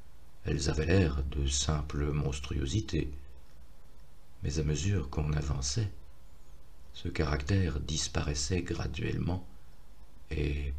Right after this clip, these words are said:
pas à pas, le visiteur changeait de place, se voyait entouré d'une procession continue de formes affreuses,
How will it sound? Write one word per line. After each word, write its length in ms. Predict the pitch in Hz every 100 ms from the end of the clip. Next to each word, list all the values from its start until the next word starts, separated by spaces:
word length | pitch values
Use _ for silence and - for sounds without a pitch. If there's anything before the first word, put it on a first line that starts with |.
| -
pas 280 | 98 95 78
à 60 |
pas, 340 | - - - - - - - - - - - - -
le 400 | 82 80 80 76
visiteur 760 | - 82 - - 101 85 65
changeait 520 | 65 - 87 82 73
de 80 | 78
place, 600 | 73 80 82 - - - - - - - - - -
se 160 | - -
voyait 460 | 82 85 87 87 90
entouré 500 | 80 - 85 98 98
d'une 260 | 82 80
procession 840 | 78 80 - 80 - 82 80 80 71
continue 720 | - 98 - - 78 82 87 - - - - - -
de 80 |
formes 540 | 69 67 73 67 64 64 - -
affreuses, 840 | - - - - 69 - - -